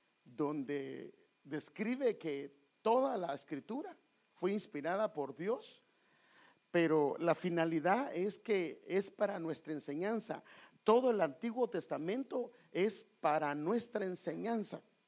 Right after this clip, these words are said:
Eso lo vemos en Romanos quince cuatro, donde dice,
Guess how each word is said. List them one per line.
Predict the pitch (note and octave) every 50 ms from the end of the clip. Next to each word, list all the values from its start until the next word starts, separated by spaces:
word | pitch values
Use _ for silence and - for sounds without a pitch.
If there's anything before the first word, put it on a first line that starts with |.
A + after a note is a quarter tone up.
| _ _ _ _ _ _ _ _ _ _ _ _ _ _ _ _ -
Eso | F3 - - G3+
lo | F#3 E3 D3
vemos | D#3+ E3+ F3 F3 -
en | E3+ C3+
Romanos | B2+ C3+ C3+ D3+ D#3 E3 E3+ D#3+ - - - - - - - - - - _ -
quince | - - E3+ F3+ E3+ - F3+ E3
cuatro, | - F3 G3 A#3 G#3+ - G#3 F3+
donde | D#3 D3 D3 C#3 C#3
dice, | D3+ F3 E3 - - F3+ D#3 C3 -